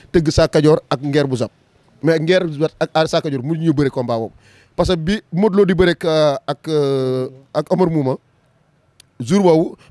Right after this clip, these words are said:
man maa ngi ci biir géew bi. Boy Djiné bu Falaye Baldé bi nem, euh, États-Unis léegi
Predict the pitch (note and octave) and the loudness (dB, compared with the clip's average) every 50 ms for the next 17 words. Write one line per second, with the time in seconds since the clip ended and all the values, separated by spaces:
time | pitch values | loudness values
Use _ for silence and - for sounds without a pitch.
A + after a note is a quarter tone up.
0 | - - C3+ D3 D#3 D#3+ - D3 C3+ C3 E3 C#3+ B2 C3 A#2 G2 _ _ _ _ | -8 -6 -4 -2 -2 -2 -4 -6 -8 -8 -8 -6 -4 -4 -4 -4 _ _ _ _
1 | _ _ _ _ _ _ _ _ _ _ _ _ _ _ _ _ _ _ _ _ | _ _ _ _ _ _ _ _ _ _ _ _ _ _ _ _ _ _ _ _
2 | _ _ _ _ _ _ _ _ - A#2 D#3 G3 G#3 D3+ G3 F3 F3 F#3+ A#3 - | _ _ _ _ _ _ _ _ -2 2 4 4 4 4 4 4 4 2 2 0
3 | C#3+ C#3+ D#3 D3 F#3+ F3+ F3+ F3+ E3+ D#3 D#3 D3+ D3 D3+ D3+ E3+ F3 F3 - E3+ | -4 -8 -4 0 2 2 2 4 2 2 0 0 0 -2 -2 -2 -2 -2 -2 0
4 | G3+ - D#3+ D3+ D3+ - D#3+ D#3+ E3+ D#3 C#3+ D3 D3 C3+ C3 B2+ C3 | 2 4 4 4 2 2 0 0 0 0 0 -2 -2 -2 -2 -4 -4